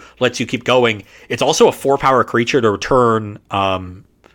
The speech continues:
oh, I, w-, I was thinking we had the Phoenix in our deck, but it's Flameblade Adept. Um, we don't have the, the Flame, Flame Hollow Phoenix. Maybe we should. Uh, that's something I, I would consider because Hollow One and Ox both trigger it. Not four, but, you know, small numbers.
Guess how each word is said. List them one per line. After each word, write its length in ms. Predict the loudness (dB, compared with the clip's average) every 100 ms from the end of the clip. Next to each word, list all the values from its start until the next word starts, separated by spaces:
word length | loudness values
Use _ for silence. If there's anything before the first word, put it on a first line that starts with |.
| _ 4
oh, 100 | 6
I, 80 | 6
w-, 160 | 4
I 80 | 2
was 120 | 2
thinking 180 | 2 0
we 80 | 2
had 80 | 2
the 80 | 0
Phoenix 340 | -4 -4 -4
in 60 | -6
our 100 | -6
deck, 180 | -6
but 100 | -4
it's 80 | -6
Flameblade 420 | 0 0 2 0
Adept. 280 | -2 -8 -16 -20 _ -20 -20 -16 0
Um, 560 | 2 4 2 -2 -14 _ _ _ _ _ _ _
we 80 | 2
don't 160 | 4 4
have 200 | 2 2
the, 420 | 2 2 0 -2
the 160 | -4 -4
Flame, 480 | -4 -2 0 0 -4
Flame 200 | -4 -2
Hollow 280 | 0 0 0
Phoenix. 480 | -2 -4 -6 -12 -16 _ _ _ _
Maybe 160 | -4 -2
we 80 | -4
should. 300 | -4 -6 -10 _ _ _ _
Uh, 340 | -2 0 0 0
that's 200 | -4 -4
something 220 | -4 0
I, 200 | 0 0
I 100 | 0
would 120 | 0 -2
consider 340 | -4 -2 -2
because 160 | -4 -6
Hollow 220 | -4 -2
One 140 | -4
and 100 | -6
Ox 240 | -8 -8 -6
both 240 | -4 -4
trigger 240 | -6 -4 -2
it. 220 | -2 -2
Not 180 | -4 -2
four, 360 | -2 0 0
but, 140 | -2 -8
you 80 |
know, 100 | -10
small 220 | -8 -6 -8
numbers. 320 | -8 -12